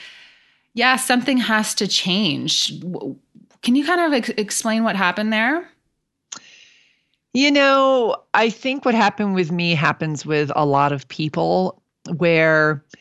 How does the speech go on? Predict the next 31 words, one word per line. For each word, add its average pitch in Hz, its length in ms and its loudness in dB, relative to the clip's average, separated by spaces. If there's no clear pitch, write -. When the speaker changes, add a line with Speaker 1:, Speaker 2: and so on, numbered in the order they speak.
Speaker 2:
it's 208 160 0
almost 277 240 -2
like 233 160 0
an 180 100 -2
aha 165 420 4
moment. 143 280 -2
I 139 60 2
was 156 160 -4
thinking 208 260 -6
about 147 280 2
this 143 140 -4
today. 147 340 0
Like, 147 240 -2
there 180 120 0
was 247 480 -2
no, 170 720 -2
like, 113 260 -10
lightning 294 680 -2
bolt 175 440 0
or 160 140 0
suddenly 294 560 -2
I 226 60 2
was 196 100 -2
like, 214 160 0
"I'm 330 140 0
gonna 311 220 0
do 370 340 -2
it." 277 280 -2
I 226 180 2
think 311 500 -10
it, 240 240 -4